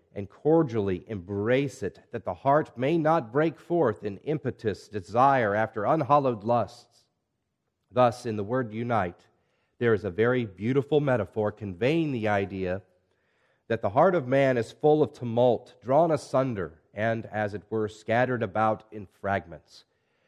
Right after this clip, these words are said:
until God has gathered it to himself and holds it together in a state of steadfast and persevering obedience.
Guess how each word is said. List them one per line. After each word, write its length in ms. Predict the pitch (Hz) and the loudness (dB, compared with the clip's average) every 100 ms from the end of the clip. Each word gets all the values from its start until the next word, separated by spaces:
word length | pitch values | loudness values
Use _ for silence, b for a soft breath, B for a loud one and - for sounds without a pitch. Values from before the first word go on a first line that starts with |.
| _ _ | _ _
until 260 | 95 101 104 | -10 -4 -4
God 560 | 90 104 117 120 120 113 - | 2 4 6 4 2 -8 -18
has 140 | 82 | -8
gathered 420 | - 107 113 107 | 0 2 2 2
it 160 | 110 - | 0 -4
to 120 | - | -8
himself 680 | 101 107 - 110 98 101 - | -8 -8 -4 -2 -2 -2 -8
and 140 | 95 82 | -18 -18
holds 520 | _ 110 147 160 135 | _ 2 4 4 2
it 120 | 156 | -4
together 520 | 139 123 120 92 85 - _ _ | -4 0 0 -2 -8 -14 _ _
in 120 | 92 95 | -10 -10
a 40 | |
state 380 | - - 107 92 | -8 -6 -6 -6
of 80 | - | -12
steadfast 960 | - - 117 113 113 98 92 - - _ _ _ _ - | -10 0 0 0 -2 0 0 -6 -20 _ _ _ _ -20
and 100 | 78 _ | -20 _
persevering 840 | - 135 - 95 90 78 73 76 78 _ _ _ - | -4 -2 -2 -8 -8 -10 -12 -18 -20 _ _ _ -20
obedience. 760 | 76 87 71 - _ - _ | -14 -12 -14 -18 _ -20 _